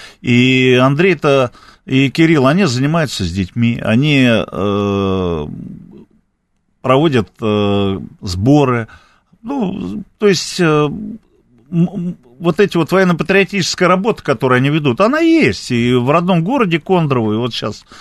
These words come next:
Кирилл в, в Пушкино живёт. Я про что хочу сказать? Всё равно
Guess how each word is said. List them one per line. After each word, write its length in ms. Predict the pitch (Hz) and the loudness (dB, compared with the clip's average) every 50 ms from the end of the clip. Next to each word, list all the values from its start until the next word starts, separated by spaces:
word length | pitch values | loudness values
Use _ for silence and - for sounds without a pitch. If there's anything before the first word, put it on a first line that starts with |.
| - - _ _ - | -20 -20 _ _ -2
Кирилл 280 | 151 170 220 233 202 | 0 0 2 2 0
в, 200 | 165 - - 143 | 0 -2 -6 -8
в 60 | - | -8
Пушкино 400 | - - 165 - - - 123 117 | -6 -8 -8 -6 -4 -2 0 0
живёт. 240 | 113 127 127 117 156 | 2 2 0 0 0
Я 140 | 214 320 - | -2 -2 -2
про 180 | 185 - 240 233 | -2 -2 -4 -4
что 180 | - 320 403 | 0 0 0
хочу 300 | - 160 - - - 110 | 0 0 -4 -4 -4 -10
сказать? 420 | - - - 127 107 98 87 - - _ _ _ _ _ - - - - _ _ | -8 -4 -2 -2 -2 -2 -4 -6 -8 _ _ _ _ _ -20 -20 -20 -20 _ _
Всё 200 | - - 170 170 | -6 -2 0 2
равно 500 | 208 233 247 254 247 202 139 - - | 2 2 2 2 2 2 2 0 -2